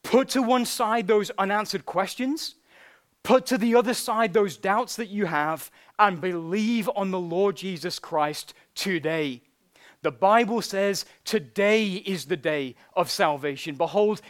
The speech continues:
now is the acceptable time. And tomorrow is the devil's day, but today is God's day, as someone put it. And until your faith becomes sight and Jesus Christ returns,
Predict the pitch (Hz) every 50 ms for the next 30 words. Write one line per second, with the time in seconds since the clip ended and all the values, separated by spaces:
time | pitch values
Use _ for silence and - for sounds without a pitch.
0 | - _ 139 143 151 160 170 185 202 208 214 214 214 208 202 214 220 185 185 165
1 | 139 175 185 175 180 - - - 180 156 - - 151 135 151 143 - - 139 127
2 | 120 117 113 113 127 _ _ _ _ _ _ _ _ _ _ _ _ - - -
3 | - 180 - - 190 185 - - 214 196 185 196 208 233 262 269 262 254 254 185
4 | - - 226 151 - 190 180 180 175 180 165 - - 165 151 127 113 123 _ _
5 | _ _ _ _ _ _ _ _ _ - 156 - - 208 170 139 196 202 208 208
6 | 208 214 208 180 185 170 - - _ 175 160 156 160 156 - - - 147 135 123
7 | 113 117 _ _ _ _ _ _ _ _ - 160 156 - - 170 151 151 147 143
8 | 139 131 120 _ 143 131 123 117 131 - _ _ _ _ _ _ _ _ _ _
9 | _ _ _ _ _ _ _ _ _ _ _ _ _ _ _ _ _ _ _ _
10 | _ _ _ _ - 147 147 147 139 - - - 240 269 277 254 208 240 240 240
11 | 233 - - 226 220 196 - - 202 - - 180 185 185 - - - - 143 110
12 | 107 120 _ - - - _ _ _ _ _ _ _ _ _ _ _ _ _ _
13 | _ _ _ _ _ _ - 113 120 120 110 104 - - 180 208 226 220 185 233
14 | 220 - - - - - 180 170 165 170 156 - - 151 151 - - 143 135 117
15 | 113 110 110 113 - - -